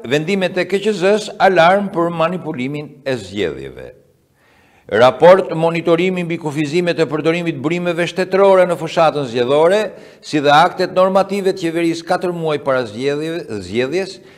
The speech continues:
janë favorizimi hapur për fushatën e rilindjes. Me diktaturën e votës, kas merr vendime partijake duke tejkaluar kompetencat, kryeartikull ky në faqen katër.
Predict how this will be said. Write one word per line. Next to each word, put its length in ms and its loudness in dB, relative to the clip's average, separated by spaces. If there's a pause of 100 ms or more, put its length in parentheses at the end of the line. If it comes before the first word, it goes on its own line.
(140)
janë 380 2
favorizimi 580 0
hapur 440 -4
për 180 -10
fushatën 480 -6
e 80 -2
rilindjes. 480 -10 (880)
Me 180 -2
diktaturën 640 0
e 80 2
votës, 480 4 (100)
kas 380 2
merr 320 0
vendime 400 0
partijake 640 0
duke 320 -4
tejkaluar 560 0
kompetencat, 720 -6
kryeartikull 560 -6
ky 100 -8
në 140 -10
faqen 400 -6 (500)
katër. 460 0